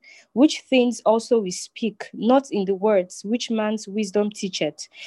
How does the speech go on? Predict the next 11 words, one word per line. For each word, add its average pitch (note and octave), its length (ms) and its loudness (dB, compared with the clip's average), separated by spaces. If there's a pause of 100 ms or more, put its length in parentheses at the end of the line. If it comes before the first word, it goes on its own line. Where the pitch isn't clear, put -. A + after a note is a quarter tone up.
(200)
but G#3+ 320 4
which C#4 320 2
the G#3+ 100 4
Holy C4 380 2
Ghost A3 580 0
teacheth, G3 500 -8
comparing C4 640 0
spiritual A3 560 -2
things G3+ 420 -6
with F3+ 120 -8
spiritual." F#3+ 760 -2